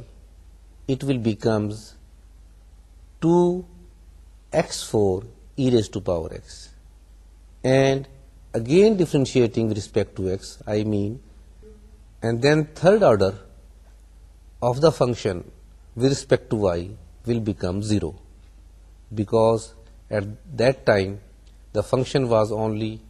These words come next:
of the function of x, which we are taking as constant. So if we differentiate this function with respect to y firstly and then with respect to x secondly,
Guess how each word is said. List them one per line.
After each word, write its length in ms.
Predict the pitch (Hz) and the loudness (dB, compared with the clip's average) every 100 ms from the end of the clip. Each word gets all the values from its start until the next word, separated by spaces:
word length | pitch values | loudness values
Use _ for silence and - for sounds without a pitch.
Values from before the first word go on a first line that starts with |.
| - | -12
of 120 | - 101 | -6 -4
the 100 | 104 | -4
function 420 | - 107 - 104 | -4 -6 -6 -6
of 180 | 92 - | -4 -4
x, 280 | 127 - - - - - - - - - - - | -4 -6 -20 -20 -20 -20 -20 -20 -20 -20 -20 -6
which 220 | 117 - | -6 -4
we 120 | 117 | 0
are 100 | 107 | 2
taking 440 | 98 104 95 101 92 | 2 -4 -4 -6 -4
as 340 | 90 95 - - - - - - - - - - | -4 -6 -12 -20 -20 -20 -20 -20 -20 -20 -20 -6
constant. 680 | 117 98 - 73 69 - - - - - - - - - - - - - - - - - - | -2 -2 -4 -12 -12 -18 -20 -20 -20 -20 -20 -20 -20 -20 -20 -20 -20 -20 -20 -20 -20 -20 -20
So 180 | - 160 | -6 -4
if 280 | 190 185 190 | -2 -2 -2
we 180 | 208 | 0
differentiate 600 | 190 156 165 - - 226 | 2 2 2 2 2 2
this 180 | 202 160 | 2 -2
function 420 | 143 117 - 87 95 - - - - - - | 0 -2 -2 -6 -8 -18 -20 -20 -20 -16 -4
with 80 | |
respect 420 | 127 - - 131 - | -2 -2 -2 -2 0
to 60 | |
y 260 | 110 85 85 | 2 2 0
firstly 560 | - 101 - 113 135 - - - - - | -4 -6 -6 -8 -8 -14 -20 -20 -20 -10
and 180 | 110 98 | -8 0
then 220 | 170 202 | 0 2
with 60 | 170 | 0
respect 500 | - - 131 - - | -4 0 0 -2 -6
to 140 | 120 | -4
x 220 | 123 123 | -2 -4
secondly, 500 | - 101 104 92 85 | -2 -4 -4 -6 -8